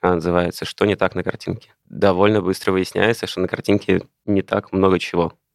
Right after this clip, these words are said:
Мне это нравится. Это прикольное чувство.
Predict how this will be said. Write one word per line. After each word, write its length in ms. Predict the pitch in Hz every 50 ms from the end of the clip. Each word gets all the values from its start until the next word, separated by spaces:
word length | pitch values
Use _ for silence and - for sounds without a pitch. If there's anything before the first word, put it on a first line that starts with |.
| _ _
Мне 280 | 92 92 90 90 101
это 160 | 107 104 - -
нравится. 540 | 101 92 85 87 87 - - - - 113 - _ _ _ _ _ _ _ -
Это 220 | - 95 87 -
прикольное 560 | - _ - - - - 95 95 95 95 92
чувство. 500 | 90 - - 90 - - - - 90 101